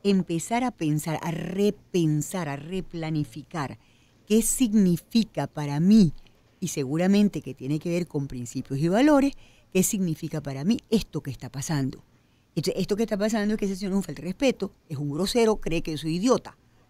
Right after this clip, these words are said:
Entonces, ya na-, nada más que esas tres palabras, a mí misma me ponen <laughs> brava. Entonces, tú te das cuenta y dices, "No, espérate un momentico, vamos a reorganizar. Este señor no es un idiota, este señor es diferente a mí". Y empiezas a replantearte una forma de pensar distinta.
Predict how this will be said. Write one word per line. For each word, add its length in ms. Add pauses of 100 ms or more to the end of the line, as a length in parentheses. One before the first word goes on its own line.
Entonces, 240 (100)
ya 140
na-, 280
nada 180
más 100
que 60
esas 120
tres 120
palabras, 420
a 120
mí 160
misma 320
me 100
ponen 300
<laughs> 0
brava. 400 (380)
Entonces, 340
tú 100
te 100
das 160
cuenta 300
y 40
dices, 180
"No, 80
espérate 240
un 60
momentico, 280 (460)
vamos 240
a 60
reorganizar. 760 (520)
Este 240
señor 220
no 100
es 60
un 140
idiota, 360 (100)
este 160
señor 160
es 60
diferente 420
a 40
mí". 180 (500)
Y 100
empiezas 460
a 100
replantearte 1400
una 160
forma 380
de 140
pensar 400
distinta. 640